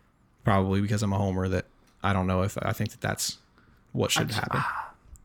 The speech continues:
Speaker 2: I just think just, even though that I'm not a fan, even though I am a fan,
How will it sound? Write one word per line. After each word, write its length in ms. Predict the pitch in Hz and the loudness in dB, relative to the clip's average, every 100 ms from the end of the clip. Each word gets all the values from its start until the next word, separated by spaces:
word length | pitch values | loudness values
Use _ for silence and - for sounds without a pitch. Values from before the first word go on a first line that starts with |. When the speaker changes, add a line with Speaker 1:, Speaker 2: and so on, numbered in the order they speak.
| _ _ _ _ _ _ _ _ - | _ _ _ _ _ _ _ _ 0
Speaker 2:
I 60 | |
just 180 | 180 175 | 2 4
think 180 | 180 156 | 4 4
just, 280 | 160 - - | 2 2 -2
even 260 | 185 180 175 | 0 4 6
though 180 | 165 160 | 8 8
that 80 | 151 | 8
I'm 140 | 139 | 8
not 200 | 135 151 151 | 8 8 8
a 40 | |
fan, 380 | - 123 123 123 | 4 2 2 -2
even 240 | - 170 170 | 2 4 8
though 80 | 151 | 8
I 180 | 139 | 8
am 180 | 143 147 | 8 6
a 40 | 143 | 4
fan, 340 | 139 123 117 | 2 0 0